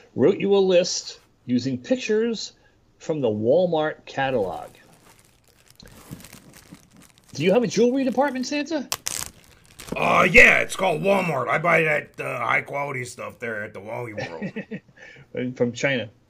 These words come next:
Speaker 1: Looks like we have a bracelet, an earring, a set of earrings, two,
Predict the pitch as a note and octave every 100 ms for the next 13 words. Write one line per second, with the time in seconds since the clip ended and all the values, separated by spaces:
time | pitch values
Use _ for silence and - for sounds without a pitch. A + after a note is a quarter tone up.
0 | _ _ _ _ _ _ _ - - B2+
1 | C#3+ B2+ B2 A#2+ A2+ C3+ C3 D#3 D#3 -
2 | _ - _ - B2+ C#3 C#3+ D3 D3 D3
3 | - _ _ _ _ - A#2 A2+ D3+ C#3+
4 | C3+ D#3 D#3 D#3 D3 - F#3+